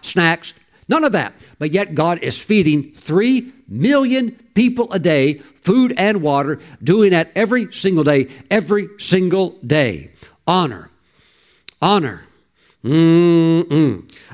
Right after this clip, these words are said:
I see any form of degradation being dried up immediately in your life today because of the honor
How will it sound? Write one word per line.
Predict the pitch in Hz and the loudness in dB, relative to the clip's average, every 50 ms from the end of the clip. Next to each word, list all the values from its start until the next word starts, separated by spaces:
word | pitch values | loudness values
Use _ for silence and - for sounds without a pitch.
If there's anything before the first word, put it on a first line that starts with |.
| - | -6
I | - 151 160 160 - | -2 -2 -2 -2 -2
see | - - 185 170 147 - | -2 0 0 0 0 0
any | 185 214 233 240 208 | 0 0 2 0 0
form | - - 196 208 190 170 147 123 - 90 90 - _ _ _ _ _ _ _ _ _ _ - | 0 0 0 2 2 2 0 -2 -4 -8 -12 -16 _ _ _ _ _ _ _ _ _ _ -6
of | 135 135 127 | -6 -4 -2
degradation | 147 196 196 156 185 170 170 175 170 - - - 131 101 92 - _ _ - 107 | -2 -2 -2 0 -2 0 2 0 0 0 -2 -4 -6 -6 -8 -12 _ _ -6 -2
being | 135 156 165 151 135 | 0 0 2 0 0
dried | 107 110 156 175 175 180 170 | -2 -2 -2 -2 -2 -2 -2
up | 170 175 180 - - | -2 -4 -4 -4 -6
immediately | 131 123 117 117 120 139 240 269 226 165 147 - 131 135 135 139 | -4 -4 -4 -4 -4 0 0 2 2 2 0 -2 -2 0 0 0
in | 151 - 147 131 135 | 0 0 -2 -2 0
your | 151 156 147 | 0 0 0
life | 151 156 160 160 - - | 0 0 -2 -4 -6 -8
today | - 170 143 143 131 117 110 117 120 - - - - _ - | -6 -4 -2 0 0 0 -2 -2 -4 -6 -12 -20 -16 _ -6
because | 127 123 156 147 156 151 135 - | -4 -2 0 0 0 0 -2 -4
of | - 147 135 110 | -8 -8 -4 -2
the | 123 135 131 - | -2 -2 -2 -2
honor | 160 175 185 170 131 113 104 110 | -2 -2 0 -2 -2 -4 -8 -10